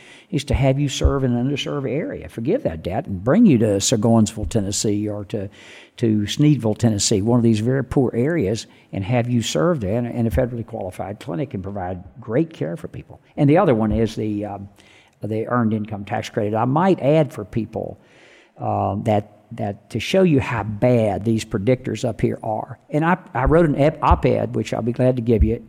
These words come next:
s-, seven years ago, predicting exactly what would happen to this.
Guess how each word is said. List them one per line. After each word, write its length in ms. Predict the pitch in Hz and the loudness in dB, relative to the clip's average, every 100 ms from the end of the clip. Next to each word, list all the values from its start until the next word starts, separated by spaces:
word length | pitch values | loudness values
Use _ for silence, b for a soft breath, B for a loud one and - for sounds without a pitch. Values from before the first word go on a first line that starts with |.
| _ | _
s-, 120 | - _ _ - 135 | -20 _ _ -18 -6
seven 360 | - 165 170 | 0 4 4
years 320 | 160 143 110 98 | 4 4 2 -4
ago, 360 | 92 - 98 - B B B B B B - | -10 -10 -14 -16 B B B B B B -4
predicting 560 | 120 127 147 - 110 | 0 2 2 2 0
exactly 520 | 107 104 123 143 147 113 | 0 0 2 2 2 2
what 180 | 117 | 2
would 120 | 104 90 | 0 0
happen 380 | 110 107 - | 0 0 -4
to 80 | 95 | -10
this. 360 | 95 95 - | -10 -12 -12